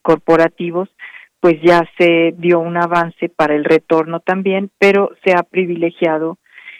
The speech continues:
y se ha insistido que aún, eh, cuando estemos en buenos números en términos de hospitalización, en términos de la velocidad de los contagios, de la positividad,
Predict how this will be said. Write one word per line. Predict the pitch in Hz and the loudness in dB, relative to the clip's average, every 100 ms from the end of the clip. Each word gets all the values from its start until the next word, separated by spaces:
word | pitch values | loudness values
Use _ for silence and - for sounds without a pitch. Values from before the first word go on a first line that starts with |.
| _ | _
y | - | -10
se | 160 175 | -4 -2
ha | |
insistido | 175 - 180 - 175 170 170 | -2 -6 -8 -4 0 2 2
que | 165 | 2
aún, | 160 170 196 208 214 _ _ _ _ _ - | 2 2 0 0 -4 _ _ _ _ _ -6
eh, | 165 156 151 147 - | -2 0 -2 -4 -2
cuando | 180 170 170 165 156 151 | 0 0 0 0 0 0
estemos | 165 156 - 170 175 - | -4 -8 -6 -4 -4 -8
en | 160 156 | -12 -10
buenos | 151 180 190 190 | 0 0 0 -2
números | 190 190 190 170 160 | -2 -2 -2 -6 -8
en | 160 | -10
términos | 156 160 165 165 160 | -6 -6 -6 -10 -8
de | 165 | -8
hospitalización, | - 165 - 165 175 180 180 - 185 185 196 - - - - | -8 -8 -4 -2 -2 -4 -6 -4 -4 -4 -10 -16 -18 -16 -8
en | 165 | -6
términos | - 165 160 160 160 | 0 0 0 -4 -2
de | 160 | 0
la | 156 151 | 0 0
velocidad | 151 151 - 147 | -2 -4 -2 -2
de | 147 | 0
los | 151 - | -4 -6
contagios, | 160 175 - 202 196 180 170 | -10 -8 0 0 0 -4 -2
de | 160 | 0
la | 160 | -2
positividad, | - 165 180 - 185 196 190 196 | -2 -4 -4 -6 -4 0 0 -2